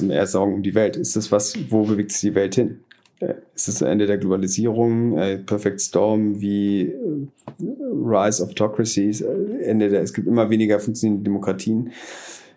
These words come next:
Ähm, mach ich mir per se Sorgen um Deutschland?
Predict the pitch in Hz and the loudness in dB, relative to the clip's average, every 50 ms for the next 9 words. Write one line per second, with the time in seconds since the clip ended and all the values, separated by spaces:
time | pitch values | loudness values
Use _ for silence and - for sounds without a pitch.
0 | _ _ - - 113 104 101 101 101 98 98 - - - 110 101 107 - 110 104 | _ _ -4 -2 0 2 2 2 2 0 0 -2 0 -2 -2 -2 0 0 0 0
1 | - 107 95 101 101 98 98 - - - - 95 101 104 104 107 90 92 98 92 | 0 -2 0 0 0 0 -2 -4 -6 -2 0 2 2 2 2 2 2 0 0 2
2 | - 101 104 107 - - - 107 101 104 101 98 - - | 2 2 2 2 0 -2 0 0 0 0 -2 -4 -8 -14